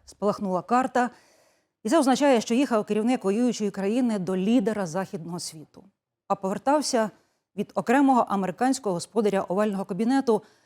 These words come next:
рішення якого неприйнятне для союзників, натомість викликало шалений оптимізм у Москві.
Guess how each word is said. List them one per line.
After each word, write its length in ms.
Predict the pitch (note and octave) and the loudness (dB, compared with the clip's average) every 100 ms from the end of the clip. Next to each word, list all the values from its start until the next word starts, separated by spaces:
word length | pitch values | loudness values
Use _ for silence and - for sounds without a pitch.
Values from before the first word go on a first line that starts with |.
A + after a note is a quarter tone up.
| - | -4
рішення 400 | A3 C#4+ C4 A#3 | 2 2 0 -4
якого 380 | A3 G3+ G3+ F#3+ | -4 -4 -4 -4
неприйнятне 800 | F#3+ B3+ B3+ A3+ G#3+ B3 A#3+ G3 | -2 -2 0 -2 0 -4 -6 -6
для 140 | G3+ | -6
союзників, 680 | F3+ G#3 B3+ A3 E3+ - C#3+ - _ - | -4 -4 -2 -4 -6 -8 -14 -14 _ -14
натомість 540 | D#3+ C#4 C#4 A#3 - - | -6 0 2 0 -6 -6
викликало 540 | G#3 A#3 A3+ G#3 G3 - _ _ | -4 -2 -2 -2 -2 -6 _ _
шалений 480 | - G3 G#3 G#3+ G#3 | -8 -4 -2 -2 -4
оптимізм 640 | - - F#3 F#3 F#3 D3 E3+ - | -10 -10 -6 -4 -6 -8 -12 -8
у 60 | F#3+ | -6
Москві. 500 | F#3 - F#3 E3 | -4 -6 -8 -10